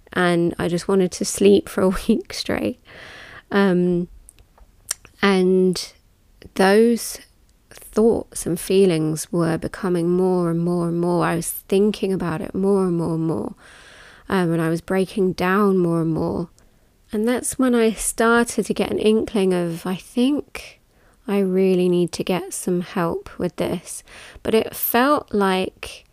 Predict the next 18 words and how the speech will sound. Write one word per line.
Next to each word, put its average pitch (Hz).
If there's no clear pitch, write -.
my 202
brain 208
was 226
still 190
thinking 185
logically 175
enough 170
to 202
think -
that 185
all 226
the 254
answers 208
to -
getting 190
help 175
was 180
to 190